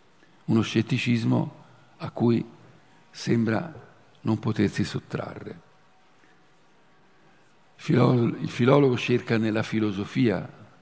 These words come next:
nell'interesse critico di chi vuole individuare le idee guida che hanno condizionato il formarsi della tradizione, di una tradizione.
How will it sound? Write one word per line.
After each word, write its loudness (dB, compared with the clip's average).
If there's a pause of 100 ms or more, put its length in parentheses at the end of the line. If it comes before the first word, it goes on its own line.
(540)
nell'interesse -2 (160)
critico 2
di -2
chi -2
vuole 0
individuare 2 (500)
le -6
idee 2
guida 2
che 2
hanno 2 (280)
condizionato -2
il 0
formarsi -2
della -6 (380)
tradizione, -8
di -6
una -2
tradizione. -10